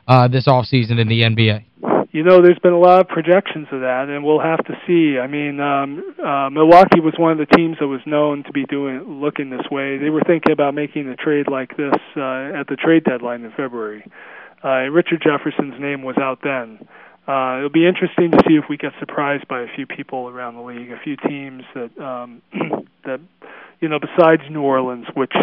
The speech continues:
Speaker 2: which basically did this with Tyson Chandler, besides Milwaukee, if there are some other teams coming up now, uh, over the next couple of weeks. There's been a lot of talk that there will be,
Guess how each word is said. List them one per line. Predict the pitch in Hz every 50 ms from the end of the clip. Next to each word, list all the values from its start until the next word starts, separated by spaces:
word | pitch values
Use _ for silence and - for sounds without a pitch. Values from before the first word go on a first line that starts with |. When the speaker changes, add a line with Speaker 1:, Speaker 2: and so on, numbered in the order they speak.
| - - - _
Speaker 2:
which | 143 131 - -
basically | 147 139 127 - - - 139 135 131
did | - 139 131
this | - 135 127 - -
with | - - -
Tyson | - 135 127 113 - - -
Chandler, | - - 139 135 135 131 135 131 127
besides | 127 - 123 - - 135 135 131 131 -
Milwaukee, | - 131 131 127 131 131 131 131 - - 135 127
if | 120 - -
there | 139 135
are | 127 113
some | - 143 135
other | 139 139 139 131
teams | - - 143 135 131 - - -
coming | - 131 127 123
up | 123 120 117 - -
now, | 120 117 117 113 110 113 _ - - - - - - - _ _
uh, | 139 131 123 135
over | 165 147 135
the | 135 135
next | 135 135 135 123 - - -
couple | - 143 - - 123
of | 120 -
weeks. | 127 127 127 120 - -
There's | - 139 131
been | - 165 151
a | 151
lot | 151 151 156 147
of | -
talk | 185 160 147 143 139 -
that | 147 -
there | - 135
will | 131 139 143 147 139
be, | 135 143 139 135 135 127